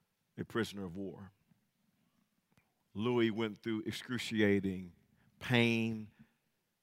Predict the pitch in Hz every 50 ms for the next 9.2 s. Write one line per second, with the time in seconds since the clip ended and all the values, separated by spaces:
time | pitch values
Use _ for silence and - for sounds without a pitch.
0 | _ - 101 95 - - - 110 98 - - 95 87 87 - - 87 92 98 -
1 | _ _ _ _ _ _ _ _ _ _ _ _ _ _ _ _ _ _ _ _
2 | _ _ 110 - 123 120 113 120 170 202 208 165 147 147 131 123 127 123 120 127
3 | 127 120 107 - - 117 113 110 113 113 113 113 110 104 - - 120 110 107 107
4 | 113 117 107 101 101 101 104 127 127 127 127 113 - - 120 107 104 98 - 110
5 | 101 - - - 120 120 117 120 120 117 107 - - 120 107 101 107 110 107 -
6 | - 110 104 90 101 107 107 - - 107 98 101 101 101 98 95 95 113 87 -
7 | - - 127 147 147 147 151 139 117 113 120 117 110 - - 104 104 104 107 107
8 | 101 - 107 104 104 107 104 98 101 107 107 101 - - 113 107 101 95 85 78
9 | 101 95 87